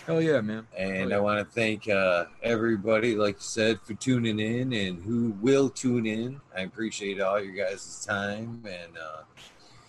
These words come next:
Speaker 2: appreciate you tuning in, hanging out, and chatting. It's always amazing that people even donate their time to this, and, uh,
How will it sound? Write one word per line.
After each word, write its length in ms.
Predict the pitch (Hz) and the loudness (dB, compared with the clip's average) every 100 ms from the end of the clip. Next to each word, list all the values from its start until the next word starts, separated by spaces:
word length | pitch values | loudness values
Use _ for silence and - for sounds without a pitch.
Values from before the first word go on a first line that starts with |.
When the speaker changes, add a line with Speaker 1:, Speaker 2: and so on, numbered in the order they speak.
| _ - | _ -20
Speaker 2:
appreciate 480 | - 110 98 107 101 | -4 -2 -2 -2 -2
you 60 | 95 | -4
tuning 420 | - 120 107 104 | -4 -2 0 0
in, 240 | 104 117 | -2 -2
hanging 320 | 98 104 104 98 | -4 -2 -2 0
out, 240 | 104 107 | -2 -4
and 120 | 90 | -10
chatting. 460 | - 101 101 - 110 | -6 -2 -2 -2 -6
It's 220 | 101 82 | -8 -4
always 360 | 90 92 90 85 | -2 -2 -6 -12
amazing 640 | 80 92 92 82 98 92 | -10 -6 -6 -6 -6 -6
that 280 | 85 85 _ | -10 -16 _
people 600 | 95 - 90 85 82 82 - - | -12 -10 -10 -8 -10 -14 -20 -16
even 280 | 98 92 92 | -10 -8 -8
donate 460 | 85 92 90 90 85 | -6 -8 -6 -12 -12
their 180 | 90 85 | -14 -14
time 520 | - 87 87 87 85 - | -8 -6 -6 -10 -12 -16
to 120 | 90 | -20
this, 500 | 80 87 92 - - | -12 -10 -8 -10 -14
and, 320 | - 78 76 | -18 -20 -18
uh, 220 | 78 71 | -18 -18